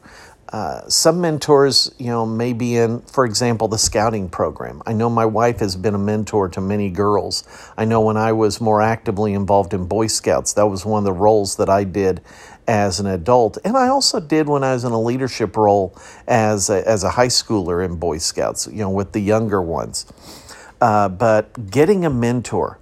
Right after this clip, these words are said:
somebody that maybe works in the field that, you know, they want to, that your kid wants to go into, maybe it's somebody in a special interest,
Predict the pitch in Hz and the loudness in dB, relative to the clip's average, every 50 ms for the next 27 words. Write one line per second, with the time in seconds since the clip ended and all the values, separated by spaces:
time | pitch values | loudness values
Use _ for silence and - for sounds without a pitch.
0 | - - - - _ _ - - - - 135 147 160 165 160 156 151 135 127 107 | -20 -20 -20 -20 _ _ -2 0 2 2 2 2 2 2 2 2 0 0 -2 -2
1 | 101 117 120 120 120 117 110 101 98 92 113 135 131 - - - 139 127 123 117 | -2 -2 -2 -2 -2 -2 -2 -2 0 0 0 -2 0 -2 -2 -2 -2 0 0 -2
2 | 107 - - 123 117 120 117 120 110 101 110 87 - 92 - - _ _ - 101 | -4 -4 -4 0 2 2 2 2 2 0 -2 -2 -2 -6 -14 -16 _ _ -8 -6
3 | 104 98 95 95 87 - - 87 95 98 110 107 107 113 110 110 - - - - | -4 -2 -2 -2 -4 -6 -8 -10 -4 -2 0 0 0 0 0 0 -2 -4 -6 -4
4 | 123 107 101 98 95 90 82 73 - - - - 78 113 107 71 78 101 87 - | -2 -2 0 0 -2 -4 -4 -6 -8 -10 -14 -8 -4 -4 -4 -2 -4 -6 -8 -4
5 | - 120 113 107 104 110 110 101 - - 107 92 95 98 95 95 104 113 123 120 | -4 -4 -2 0 -2 -2 -2 -2 -4 -6 -6 -4 -2 -2 0 0 0 -2 -2 -4
6 | - - 127 123 117 117 - - - - - - - - _ _ _ _ _ _ | -2 -2 -2 -2 -2 -6 -10 -18 -20 -20 -20 -20 -20 -20 _ _ _ _ _ _
7 | _ _ _ _ _ _ _ - - - 120 123 127 123 113 123 120 113 101 - | _ _ _ _ _ _ _ -16 -8 -4 0 0 0 0 0 0 0 0 0 -2
8 | - - 120 120 110 117 107 113 107 101 95 107 107 95 - - - - 113 107 | -2 0 0 2 2 2 2 2 0 -2 -2 -2 -2 -2 -2 -4 -2 -2 -2 -2
9 | 98 - - 98 - - - 131 120 120 - - 98 71 58 - - - - | 0 -2 -4 -4 -6 -4 -4 -4 -2 -2 -4 -4 -4 -4 -4 -4 -6 -6 -8